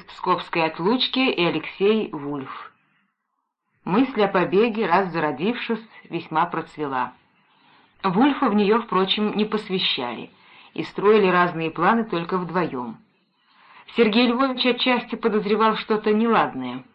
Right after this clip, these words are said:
но все ж был уверен, что Александр просто в Одессе поссорился с Воронцовым и плюнул на службу. Тем непонятней сначала были намеки приехавшего удивительно не кстати,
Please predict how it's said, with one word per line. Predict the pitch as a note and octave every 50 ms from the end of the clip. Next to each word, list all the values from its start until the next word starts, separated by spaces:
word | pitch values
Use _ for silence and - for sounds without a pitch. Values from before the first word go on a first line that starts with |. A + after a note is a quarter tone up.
| _ _ _ _ _ _ _ _ _ -
но | G3 G3+ F#3+
все | - - A#3 A3+
ж | G3
был | F3+ G3 A3 G#3+
уверен, | A3 G3+ F#3 A3+ B3+ C4 B3
что | A3+ - - - G3
Александр | F#3 F3+ F#3 - - - G3 G3 G#3+ A3 A3 G3+
просто | - - F3 F#3 F#3 F#3 - - F#3+ F#3 E3+ - -
в | D#3+ E3+
Одессе | F3 E3+ - F3+ G#3+ A3 A3 - - D#3
поссорился | - - D#3+ D#3 D#3 - - E3+ D#3+ D#3 C#3+ - - C#3
с | - -
Воронцовым | D#3 D#3 D#3 D#3 D3+ - - C4 D4 D4 D4 C#4+ C#4 C#4 - - - - -
и | - C4+
плюнул | B3+ - G3+ B3 B3+ B3+ B3 A#3
на | A3 G#3+ G#3+
службу. | - - D#3 C3+ B2+ B2 - - - B2 - - _ _ _ _ _ _ _ _ _ _ _ _ _ _ _ _ _ _ _ _ _ -
Тем | G3 G3+ G#3+ G#3+
непонятней | G#3 G#3 G#3+ G#3 G#3 G#3+ A#3 B3+ B3+ B3+ B3 A3+
сначала | - A#3 A#3 A#3 A#3 - A#3+ A#3+ B3 A#3
были | G3+ A#3 A#3 A#3+
намеки | A3+ A3+ G#3+ G#3+ G#3+ A3+ A#3 A#3 A3+
приехавшего | - - G#3 G3 G3+ A3+ A3+ A3+ A3+ G#3+ - - G#3 G3+ G#3
удивительно | G3 E3 F#3+ G3 F#3+ A3 A3+ A3 - A3 G#3+ G#3 G#3 G#3 G3+ G3 - - - - - -
не | G#3 G#3+ G#3+
кстати, | - - - - - A#3 G#3+ F#3+ - - - D#3 C#3 A#2 -